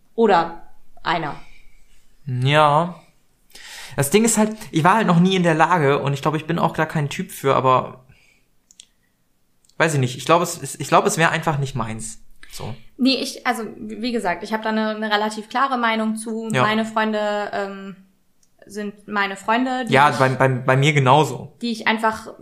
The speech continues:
Speaker 1: wirklich abgöttisch liebe, aber halt nicht auf die Art.
Speaker 2: Ja.
Speaker 1: Punkt. Und alles andere, wo ich das so abstrahieren kann und wo ich sage, „Ja, hätte ich kein Problem mit, mit denen zu schlafen“, dann sind das eher Bekannte.
Speaker 2: Ja, ja.
Speaker 1: Ja.
Speaker 2: Ich glaube, da kann man das gut zusammenfassen. Du, ich hab mal gehört,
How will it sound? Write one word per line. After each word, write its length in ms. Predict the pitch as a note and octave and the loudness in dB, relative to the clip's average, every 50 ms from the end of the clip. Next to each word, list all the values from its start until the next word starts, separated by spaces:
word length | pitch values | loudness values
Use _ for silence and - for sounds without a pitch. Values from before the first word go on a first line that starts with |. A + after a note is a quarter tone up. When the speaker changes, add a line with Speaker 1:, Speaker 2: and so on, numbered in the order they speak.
| A3+ - - | -16 -16 -14
Speaker 1:
wirklich 680 | G#3+ G#3+ B3 B3 B3+ B3 B3 B3 B3 - - - - - | -10 -10 -8 -6 -4 -4 -4 -4 -4 -8 -14 -16 -10 -8
abgöttisch 480 | - - - - A3 A3 A#3+ B3+ - - | -8 -8 -4 -4 -6 -6 -4 -8 -8 -6
liebe, 380 | B3 B3 A#3 A#3+ A#3 A#3+ A#3+ - | -6 -4 -2 0 2 2 2 2
aber 260 | - A3 A3 A3 G#3+ | 2 0 0 -2 -2
halt 160 | G#3+ G#3 G3+ - | -2 -4 -2 -2
nicht 220 | G#3+ A3 A3 G#3 | -2 -2 -2 -4
auf 100 | G3 - | -6 -6
die 160 | - G3+ F3+ - | -8 -10 -8 -6
Art. 240 | E3+ E3 E3+ - - _ _ _ _ _ _ _ _ - | -6 -6 -8 -10 -16 _ _ _ _ _ _ _ _ -12
Speaker 2:
Ja. 180 | - A#2+ B2 - | -8 -4 -4 -4
Speaker 1:
Punkt. 240 | F#3 F3+ F#3 - - - | -4 -4 -6 -10 -14 -10
Und 160 | - G#3 - | -8 -4 -2
alles 220 | - G3+ G3+ G#3 - | 0 0 0 0 -2
andere, 640 | - A#3 B3 B3+ B3+ A#3+ A#3+ A#3+ A#3+ A#3+ A#3 A3 G#3 G#3 | -2 -2 0 -2 -2 -2 -2 -2 -2 -2 -4 -6 -8 -6
wo 120 | A3 A#3 | -6 -6
ich 80 | A3 A3+ | -4 -4
das 180 | A3+ G#3 - - | -4 -6 -4 -4
so 120 | A#3 A3+ | -4 -4
abstrahieren 560 | - G#3+ G#3+ - - G#3+ G#3 A3 A#3 A3+ A3 A3 | -4 -4 -6 -6 -8 -8 -6 -4 -2 -2 -2 -2
kann 220 | A3 A3+ A3 A3 | -2 -2 -2 -2
und 100 | A3 G#3 | -4 -4
wo 60 | G#3 G3+ | -6 -8
ich 80 | G3 | -8
sage, 200 | - G3 G3 G3 G3+ | -6 -6 -6 -4 -4
„Ja, 100 | G3 F#3+ | -4 -4
hätte 180 | G#3 G3 G3 | -4 -6 -8
ich 80 | - - | -10 -10
kein 120 | G#3+ G3 F#3+ | -10 -10 -10
Problem 320 | - G3 G3 A#3+ B3 A#3+ | -10 -4 -2 -2 0 0
mit, 180 | A#3+ A#3 A#3 - | -2 -4 -6 -8
mit 140 | A3+ A3 | -8 -6
denen 140 | A3 G#3+ G#3+ A3 | -4 -4 -4 -6
zu 80 | G#3+ | -6
schlafen“, 340 | - - G3+ G3 G3 - G#3 | -4 -2 -2 -2 -2 -4 -6
dann 140 | F#3+ F#3+ F3+ | -6 -6 -8
sind 120 | F#3 F3+ | -8 -8
das 100 | F3+ F3 - | -8 -8 -8
eher 140 | - E3+ | -8 -8
Bekannte. 480 | F3 - - - A3 - - - - - - - - | -10 -10 -14 -16 -16 -16 -16 -16 -18 -18 -20 -14 -12
Speaker 2:
Ja, 120 | - A#1+ - - - - - - | -10 -10 -10 -12 -16 -20 -16 -14
ja. 100 | - - - - _ _ _ _ _ _ _ _ _ | -14 -14 -14 -16 _ _ _ _ _ _ _ _ _
Speaker 1:
Ja. 180 | _ F#3 E3 - - - - _ | _ -4 -4 -4 -4 -12 -20 _
Speaker 2:
Ich 40 | - | 2
glaube, 160 | D3 D3+ E3 | 4 6 6
da 60 | D3+ | 4
kann 120 | - D#3 D3+ | 4 4 2
man 40 | C3+ | 2
das 120 | C3 B2+ - | 2 0 -2
gut 100 | D3+ - | -6 -6
zusammenfassen. 680 | - A#2+ B2 B2+ C3+ C3 - A#2 A2+ - A#2 A2+ - _ - - - - - - - - - - | -4 -4 -2 -2 -4 -4 -6 -8 -8 -8 -12 -14 -16 _ -20 -20 -20 -20 -20 -20 -20 -20 -4 0
Du, 380 | G3 A#3 A#3+ - - - - _ _ _ _ _ _ _ | 2 2 2 2 -2 -8 -18 _ _ _ _ _ _ _
ich 140 | - D#3+ F#3 | -2 0 2
hab 80 | A3 | 2
mal 80 | A#3 C4 | 4 4
gehört, 560 | G#3 G3+ E3 E3 F3 G#3+ B3 - - - - | 6 6 6 6 6 6 4 4 0 -8 -14